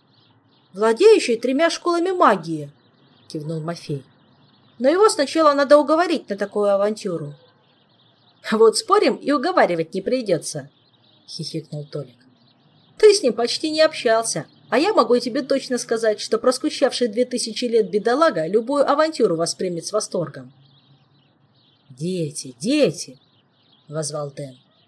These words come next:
"Для начала вспомните, как этот господин выглядит,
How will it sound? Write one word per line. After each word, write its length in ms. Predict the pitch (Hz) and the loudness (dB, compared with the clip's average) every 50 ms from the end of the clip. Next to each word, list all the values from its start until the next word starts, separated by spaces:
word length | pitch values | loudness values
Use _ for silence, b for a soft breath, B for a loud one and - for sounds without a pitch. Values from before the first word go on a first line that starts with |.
| _ _ _ _ _ _ _ _ _ _ _ | _ _ _ _ _ _ _ _ _ _ _
"Для 120 | - 160 | -8 -6
начала 440 | 151 160 151 - - - - 370 262 | -6 -6 -6 -2 0 0 2 2 2
вспомните, 680 | 156 - - - - 214 285 302 269 202 147 - - 160 | 0 -2 -4 -2 -2 0 0 0 -2 -4 -4 -4 -6 -6
как 200 | - 175 170 - | -6 -6 -6 -6
этот 240 | 190 190 214 185 175 | -8 -8 -8 -8 -6
господин 500 | 208 208 - - 247 233 262 285 285 285 | -6 -6 -2 -2 -2 -2 -2 -2 -4 -4
выглядит, 460 | 381 349 226 165 156 143 - 135 | -4 -4 -4 -6 -8 -10 -12 -14